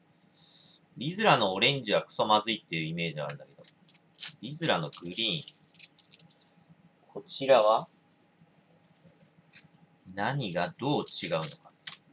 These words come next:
あ、カットペーパー、カットコーナー。カットコーナータイプ。で、厚さは、えー、まあ、あれだろうな。スモーキングのレッドと、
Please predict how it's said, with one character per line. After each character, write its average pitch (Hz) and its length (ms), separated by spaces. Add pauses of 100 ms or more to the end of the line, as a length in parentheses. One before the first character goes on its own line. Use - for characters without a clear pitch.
(380)
あ、 - 180
カ - 140
ッ - 160
ト 143 120
ペ 143 180
ー - 100
パ - 260
ー、 - 80
カ - 160
ッ - 80
ト 165 120
コ 156 200
ー 117 40
ナ 78 200 (920)
ー。 - 60
カ - 100
ッ - 120
ト 185 120
コ 196 180
ー - 20
ナ 160 140
ー 147 60
タ 156 120
イ 151 80
プ。 - 120 (680)
で、 113 400
厚 101 320
さ 170 260
は、 156 440 (320)
え 69 920 (1700)
ー、 - 20
ま - 100
あ、 85 760
あ 76 60
れ 82 60
だ 98 140
ろ 82 120
う - 40
な。 82 140
ス - 200
モ 170 280
ー - 60
キ 135 140
ン 104 220
グ 90 120
の 82 480
レ 101 260
ッ - 60
ド 107 140
と、 80 300